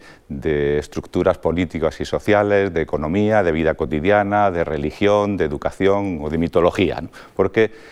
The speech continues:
eh, el deporte está presente en todos esos aspectos, de manera que yo creo que tampoco es exagerado decir que el, eh, estudiar el deporte griego antiguo supone estudiar los aspectos esenciales de la cultura griega antigua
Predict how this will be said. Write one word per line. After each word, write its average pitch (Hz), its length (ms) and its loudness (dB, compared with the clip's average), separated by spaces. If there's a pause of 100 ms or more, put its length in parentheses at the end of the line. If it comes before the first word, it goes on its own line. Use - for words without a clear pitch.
(180)
eh, 80 400 0
el 90 140 0
deporte 104 580 0 (100)
está 92 200 0
presente 92 400 -2
en 85 140 -2
todos 98 320 0
esos 87 180 -8
aspectos, 95 640 -2 (720)
de 82 100 -4
manera 98 240 2
que 92 100 2
yo 101 100 4
creo 107 120 4
que 104 80 2
tampoco 98 360 2
es 92 60 -10
exagerado 95 480 2
decir 92 400 0 (460)
que 82 720 2
el, 78 220 -2 (440)
eh, - 240 -10
estudiar 98 460 2
el 110 100 4
deporte 98 380 0
griego 92 240 2
antiguo 90 560 0 (200)
supone - 440 0
estudiar 95 540 2
los 87 160 -2
aspectos 92 340 -6
esenciales 87 600 2
de 80 80 0
la 80 100 2
cultura 85 360 0
griega 87 240 2
antigua 85 480 0